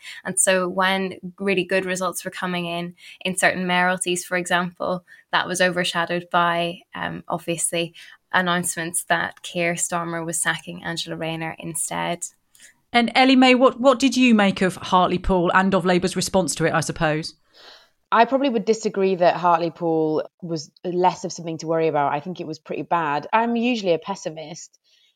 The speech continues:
Speaker 3: um, politically, and it was worse than I was expecting.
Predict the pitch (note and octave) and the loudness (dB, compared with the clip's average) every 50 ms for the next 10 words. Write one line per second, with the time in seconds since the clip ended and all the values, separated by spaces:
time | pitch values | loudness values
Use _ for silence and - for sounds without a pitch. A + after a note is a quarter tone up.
0 | _ _ - D#3+ E3+ E3 D#3 - D#3+ F3 E3 - - - - D#3+ D3+ D3 C#3+ C#3+ | _ _ -4 -4 -4 -4 -4 -4 -4 -4 -4 -4 -8 -10 -4 -2 0 2 2 2
1 | C#3 C#3 - - E3 D#3+ D#3+ D#3+ D#3 D3 - F3+ D#3 F3 D#3+ D#3+ E3+ G3 G3 F#3+ | 0 -2 -2 -4 -4 -4 -2 -4 -4 -2 -2 -2 -2 -2 -4 2 6 6 8 6
2 | F#3+ F#3 - F3+ E3+ D#3+ E3 E3 D#3+ D3+ C#3+ - - - - - - _ - - | 6 2 -2 -4 -4 -2 0 0 -2 -2 -4 -6 -10 -8 -10 -10 -10 _ -16 -16
3 | - - - D3 C#3+ | -16 -14 -14 -16 -18